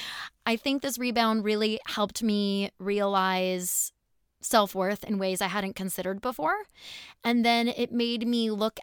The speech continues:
at things that I pride myself on,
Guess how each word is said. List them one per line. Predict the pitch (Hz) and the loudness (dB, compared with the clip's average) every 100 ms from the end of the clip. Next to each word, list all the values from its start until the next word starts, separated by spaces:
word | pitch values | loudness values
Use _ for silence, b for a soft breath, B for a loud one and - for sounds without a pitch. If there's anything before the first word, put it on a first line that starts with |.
| - | 2
at | 196 196 190 | 4 4 0
things | - 240 214 214 208 | -4 -2 0 -2 0
that | 202 185 | 0 0
I | 185 185 185 185 - | 0 0 0 -4 -8
pride | - 175 185 | -8 -6 -4
myself | 233 254 254 269 269 285 | -2 -2 -2 -2 -2 0
on, | 269 277 294 | 0 2 0